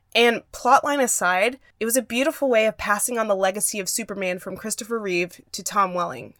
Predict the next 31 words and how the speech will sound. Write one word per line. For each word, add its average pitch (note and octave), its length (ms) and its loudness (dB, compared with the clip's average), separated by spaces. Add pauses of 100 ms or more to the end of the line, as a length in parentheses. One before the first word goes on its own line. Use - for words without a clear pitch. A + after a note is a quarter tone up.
who G#3+ 80 -6
was G3 120 -4
the F3+ 140 -2
actor F#3 300 -2
who F#3+ 100 -10
played E3+ 240 -6
Clark - 260 -8
Kent - 300 -10
in F#3 60 -14
Smallville. - 520 0 (160)
I D#4 120 12
found G4+ 220 8
myself G#4+ 360 4
thinking G#3+ 640 -2
while G#3+ 180 8
watching C4 420 2
this G#3 160 -2
episode F#3 560 -2
recently F#3+ 640 -4
about B3+ 280 4
the - 200 -8
accident C#4+ 540 0
that A3+ 160 -6
caused - 460 0
Christopher G#3+ 520 -4
Reeves's G3 460 -6
paralysis. - 1000 0 (100)
How G#3 240 4
would F#4+ 180 0
you E4 80 0
be D#4+ 160 -8